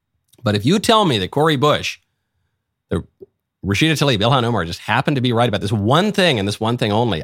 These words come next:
I would be rather surprised. Now, we want to protect people. Obviously, I've told, I've said the American interest in this war is to contain the war as quickly as possible, to protect the innocent one,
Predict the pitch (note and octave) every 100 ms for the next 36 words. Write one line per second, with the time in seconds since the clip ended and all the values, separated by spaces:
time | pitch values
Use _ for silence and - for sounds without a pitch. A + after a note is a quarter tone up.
0 | - G#2+ D3 E3+ D#3 A2 E2+ E2 F2 E2+
1 | E2 _ _ _ - - A2+ E3+ E3+ D2
2 | A#1 A2 G#2+ A#2 F#3+ A#3+ D3+ B2+ D3 A#3
3 | - E2+ D2 F#2+ F#2+ - G2 - - C#3
4 | C#3+ G2+ G2 A2+ G2+ G#2 G2+ F2 G2+ -
5 | D#2+ - - F2+ F2 _ _ _ _ _
6 | - A2+ G#2+ - B2+ C3+ B2+ G#2 A2+ A2
7 | D#2+ - - - A#2 B2 G2 - E2+ -
8 | A2+ A2+ F2 E2+ - A2 - A#2+ G#2 F#2
9 | B2 A#2+ G2+ - C3 F#2